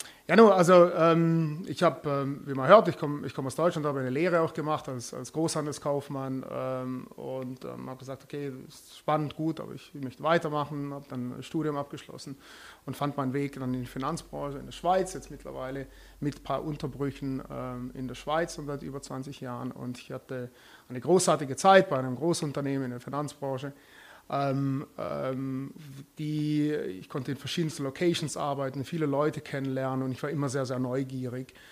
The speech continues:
und wollte, wollte, ähm, daraus auch, auch viel lernen. Ich kam einfach zu dem S-, Punkt, wo ich gesagt habe, ich möchte jetzt wirklich selber Unternehmen sein, nicht, dass ich irgendwann mal das bereue und sage,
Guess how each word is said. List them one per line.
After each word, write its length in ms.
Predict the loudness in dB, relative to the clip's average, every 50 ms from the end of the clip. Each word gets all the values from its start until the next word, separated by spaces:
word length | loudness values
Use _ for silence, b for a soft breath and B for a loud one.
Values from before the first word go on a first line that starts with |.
| B B B -10
und 140 | -8 -6
wollte, 500 | -4 -4 -4 -4 -4 -6 -6 -8 -8 -10 -12 -12
wollte, 640 | -10 -8 -8 -8 -8 -10 -10 -10 -8 -8 -8 -8
ähm, 260 | -6 -6 -6 -8 -8 -6
daraus 300 | -4 -4 -4 -4 -6 -6
auch, 220 | -8 -10 -10 -12
auch 160 | -18 -20 -18 -12
viel 220 | -10 -8 -6 -6
lernen. 460 | -6 -8 -8 -8 -6 -8 -8 -10 -12 -16 _ _
Ich 180 | -6 -6 -2 4
kam 160 | 6 6 6
einfach 200 | 6 0 0 -2
zu 80 | -2
dem 100 | -2 -2
S-, 160 | -2 -6 -6 -8 -8 -8 -10 -6
Punkt, 280 | -4 -4 -4 -4 -4 -4
wo 60 | -6
ich 120 | -6 -4
gesagt 340 | -8 -8 -6 -8 -8 -6 -6
habe, 240 | -6 -4 -4 -6 -8 B B B B B B B B
ich 80 | -8 -4
möchte 260 | -4 -4 -4 -4 -8
jetzt 220 | -8 -8 -8 -6
wirklich 260 | -6 -6 -6 -6 -6 -4
selber 260 | -2 -2 -2 -2 -2
Unternehmen 360 | -4 -2 -2 -4 -2 -4 -4
sein, 520 | -4 -4 -2 -2 0 0 -2 -2 -4 -6 -6
nicht, 260 | -8 -8 -8 -8 -8
dass 160 | -12 -12 -10 -12
ich 200 | -14 -14 -14 -14 -10
irgendwann 380 | -8 -6 -4 -2 -2 -2 -2
mal 200 | -2 -4 -6 -6 -10 -12 B B B B B B B B
das 100 | -8 -4
bereue 380 | 0 0 2 4 6 4 4 4
und 40 |
sage, 240 | 4 2 2 2 2